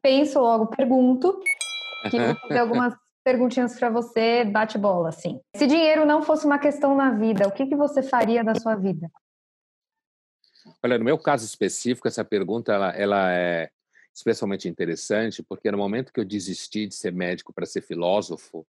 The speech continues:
Speaker 1: Uhum.
Speaker 2: eu já escolhi alguma coisa que a priori não me daria dinheiro.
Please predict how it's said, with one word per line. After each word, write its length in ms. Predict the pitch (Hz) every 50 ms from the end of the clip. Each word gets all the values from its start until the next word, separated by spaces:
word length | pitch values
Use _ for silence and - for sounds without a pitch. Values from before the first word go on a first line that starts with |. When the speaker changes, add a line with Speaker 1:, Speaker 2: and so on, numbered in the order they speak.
| _ _ _ -
Speaker 1:
Uhum. 260 | 226 220 208 - - 202
Speaker 2:
eu 120 | 110 107
já 320 | 180 180 113 117 131 - _ -
escolhi 880 | 123 120 - - - - - 131 123 110 101 107 127 147 185 190 - _ _
alguma 360 | - 123 117 101 113 107 101
coisa 340 | 92 - 107 110 120 120 139
que 140 | - - 139
a 60 | 156
priori 500 | 151 - - 127 117 113 120 135 139 143
não 100 | 139 139
me 80 | 139 143
daria 300 | 135 127 113 117 123 135
dinheiro. 560 | 131 - 143 131 110 104 104 95 82 76 73